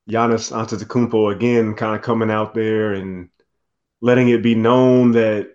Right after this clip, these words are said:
while he is currently a Milwaukee Buck,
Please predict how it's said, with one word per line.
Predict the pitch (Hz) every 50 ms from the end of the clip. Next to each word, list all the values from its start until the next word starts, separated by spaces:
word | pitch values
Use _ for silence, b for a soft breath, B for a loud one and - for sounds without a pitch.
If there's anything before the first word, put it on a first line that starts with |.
| _ _
while | - 113 113 113 117 120 117
he | 123 135 143 143
is | 135 127 127
currently | - - 156 160 160 151 139 123 123 120
a | 117 110 - _
Milwaukee | - 113 117 117 123 120 117 110 113
Buck, | 107 101 120 117 110 - - - _